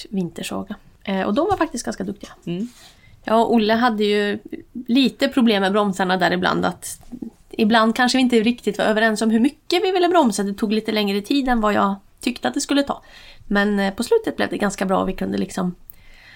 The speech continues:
Speaker 1: jag fick göra det jag ville i tid så att vi blev färdiga och kunde liksom fortsätta galoppera sen.
Speaker 2: När kommer tävlingssäsongen igång i Sverige?
Speaker 1: Sex veckor. S-, eh,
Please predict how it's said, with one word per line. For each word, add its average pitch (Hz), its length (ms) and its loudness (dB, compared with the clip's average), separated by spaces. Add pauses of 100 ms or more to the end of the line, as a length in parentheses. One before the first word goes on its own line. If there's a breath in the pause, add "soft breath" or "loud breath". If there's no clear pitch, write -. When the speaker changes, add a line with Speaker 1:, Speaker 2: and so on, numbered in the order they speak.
(280 loud breath)
Speaker 1:
jag 220 220 2
fick 247 120 0
göra 220 220 4
det 220 80 4
jag 202 100 4
ville 208 220 4
i 196 80 2
tid 180 320 -2
så 185 100 -4
att - 140 -10
vi 175 60 0
blev 175 160 -4
färdiga 170 380 0
och 170 180 -4
kunde 180 200 -4
liksom 180 300 -6
fortsätta 185 380 -8
galoppera 180 460 -6
sen. 175 180 -10 (460 loud breath)
Speaker 2:
När 254 180 0
kommer 262 300 0
tävlingssäsongen 190 840 0
igång 170 320 -2
i 165 160 -2
Sverige? - 340 -4 (760 loud breath)
Speaker 1:
Sex - 260 -4
veckor. 233 260 -2 (240)
S-, - 240 -16
eh, 214 100 -2